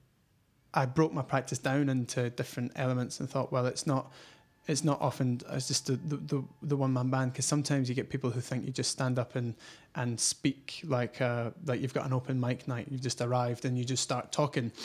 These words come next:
and somehow it all just sort of <laughs> comes together and don't really re-, necessarily realise that <clears throat> there is a process of writing, and then, then it comes to the putting it on stage part.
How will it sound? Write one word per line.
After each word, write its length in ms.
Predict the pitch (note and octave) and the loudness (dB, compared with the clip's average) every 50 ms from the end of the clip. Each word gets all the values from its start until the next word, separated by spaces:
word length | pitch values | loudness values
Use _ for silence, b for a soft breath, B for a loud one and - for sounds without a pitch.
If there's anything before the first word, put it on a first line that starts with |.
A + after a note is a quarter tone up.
| B B B B B B B - | B B B B B B B 0
and 160 | C#3+ C#3 B2+ | 2 2 4
somehow 400 | - E3 E3+ D#3 C3 D3 C#3 C3 | 6 6 6 6 4 4 4 4
it 60 | B2+ | 2
all 220 | - - C3+ C3 B2 | 2 2 2 2 2
just 180 | C3 C3+ C3+ | 2 2 2
sort 160 | - D3+ A#2+ B2+ | 4 2 2 2
of 60 | B2+ | 0
<laughs> 100 | - - | 2 4
comes 200 | - E3+ D#3+ - | 4 4 4 2
together 380 | - D3 B2+ D3 C#3+ C3+ C3 B2+ | 0 2 4 4 4 4 4 2
and 140 | B2+ B2+ | 2 2
don't 160 | B2+ C#3 C3+ C3 | 2 0 2 2
really 220 | D#3 C3+ C3 C3 | 2 2 2 2
re-, 180 | C3 C3+ C#3 C#3 | 4 2 2 2
necessarily 580 | D3+ C#3+ C#3 C3 B2+ - C#3+ - C#3+ C3+ C3 C3+ | 2 2 0 2 2 0 2 2 2 4 2 2
realise 400 | C3 C#3 C#3 C3+ C3 B2+ B2 - | 4 2 2 2 2 0 0 0
that 200 | - C3 - B B B B B B B B _ _ _ _ _ _ _ | -2 -4 -4 B B B B B B B B _ _ _ _ _ _ _
<clears throat> 0 | |
there 480 | - E3 D#3+ E3 E3 - - G3+ E3 D3+ | 2 4 4 2 0 0 2 2 4 2
is 120 | D3 C3 | 2 0
a 40 | C#3 | -2
process 460 | B2+ - D#3+ C#3+ - - C#3+ C3 - | -2 -2 -2 0 0 0 0 0 0
of 160 | - C#3 C3+ C#3+ | 0 0 2 2
writing, 360 | C#3 B2+ - - - C3+ C3+ | 0 0 0 -2 -2 -2 0
and 120 | C3+ C3 C3 | 0 0 0
then, 300 | B2+ C3 B2+ B2+ C3+ - - | 0 0 0 -2 -2 -4 0
then 220 | D#3+ C#3+ C#3+ C#3+ | 2 2 2 2
it 80 | C#3+ - | 0 -2
comes 260 | - - C3 B2+ - | -4 -4 -4 -2 -2
to 100 | - C#3+ | 0 0
the 100 | C3 B2 | 0 0
putting 280 | A#2+ - - C3+ - C3+ | -2 -2 -2 -2 -2 -2
it 40 | C3 | -2
on 140 | A#2 B2 B2 | -2 -2 -4
stage 380 | - - C#3 C#3 C3+ - - | -2 -2 0 -2 -2 -2 -4
part. 180 | - C3 B2+ | -4 -4 -4